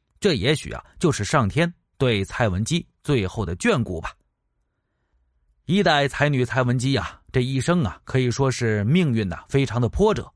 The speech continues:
可悲可叹。年轻时的曹操碍于封建思想，面对自己喜欢的女人呢，却不敢追求，令人非常无奈吧。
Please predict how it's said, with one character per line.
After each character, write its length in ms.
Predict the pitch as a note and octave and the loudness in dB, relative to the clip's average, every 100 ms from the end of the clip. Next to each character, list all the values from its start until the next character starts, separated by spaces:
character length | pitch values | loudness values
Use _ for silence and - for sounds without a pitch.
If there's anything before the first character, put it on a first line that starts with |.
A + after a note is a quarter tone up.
| _ _ _ | _ _ _
可 220 | - B2+ B2 | -2 0 0
悲 160 | F3 | 0
可 160 | - F#2+ | -2 -4
叹。 200 | C#3+ E3 _ _ _ _ _ _ _ | -4 -6 _ _ _ _ _ _ _
年 200 | D#3 A#3+ | 0 2
轻 160 | D4 C4+ | 0 0
时 140 | E3 | 0
的 100 | D3 | 0
曹 220 | B2+ A2 | 2 2
操 200 | C#3 C#3+ - | 2 0 2
碍 140 | B2+ | 2
于 160 | A2 A#2+ | 2 2
封 200 | C#3+ C3+ | 0 0
建 160 | C3 | 0
思 220 | G2+ A#3 | 0 0
想， 180 | A#3 - - _ _ - | 0 -4 -12 _ _ -4
面 180 | D#3+ D3+ | 0 2
对 160 | C#3+ | 0
自 200 | C3+ D3+ | 0 0
己 160 | B2 B2 | 0 -2
喜 200 | C#3 F#2 | -4 -6
欢 160 | G2 E3 | -2 2
的 120 | C#3+ | 2
女 100 | G#2+ | 0
人 260 | E2 F2+ | -2 -2
呢， 120 | D#3+ F3 _ | -2 -2 _
却 160 | - D3 | 0 0
不 140 | - | 0
敢 160 | A#2 - | -4 -4
追 200 | - A#3 | -2 0
求， 160 | - - _ _ | -2 -8 _ _
令 180 | - B2 | -2 -2
人 140 | D#2+ G#2+ | -2 -2
非 120 | C#3 | -2
常 160 | B2+ | 0
无 200 | B2 G2 | 0 2
奈 200 | F3+ B3 | 2 2
吧。 140 | G#2 | -2